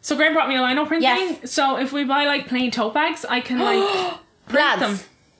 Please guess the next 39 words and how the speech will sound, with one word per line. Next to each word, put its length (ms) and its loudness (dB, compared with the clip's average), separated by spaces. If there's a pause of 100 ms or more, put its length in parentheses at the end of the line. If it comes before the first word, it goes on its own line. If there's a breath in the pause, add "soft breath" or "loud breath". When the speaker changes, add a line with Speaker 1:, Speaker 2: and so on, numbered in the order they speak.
(240)
Speaker 1:
Does 140 -2
anybody 340 4
wanna 220 4
Speaker 2:
Does 80 2
Speaker 1:
murder 160 4
Speaker 2:
anybody, 320 4
Speaker 1:
most 100 2
Irish 160 4 (120)
Speaker 2:
does 20 2 (100)
anybody 340 4
Speaker 1:
sluts? 60 2
Speaker 2:
wanna 240 4
wor-, 380 4
murder 320 2
most 240 2
Irish 460 2
tote 320 0
bag? 260 0 (180)
Speaker 1:
We're 100 -4
gonna 140 0
call 220 2
it 120 2
M 140 2
M 160 2
I 120 2
Sluts. 300 -2
Speaker 2:
Yes, 320 2
and 140 2
also, 580 2 (160)
mm, 160 -4
Flavio 640 2
sent 220 0
me 140 -2
little 120 -2
designs 360 0
for 120 -4
bookmarks, 600 -2
which 80 -2
I 20 -6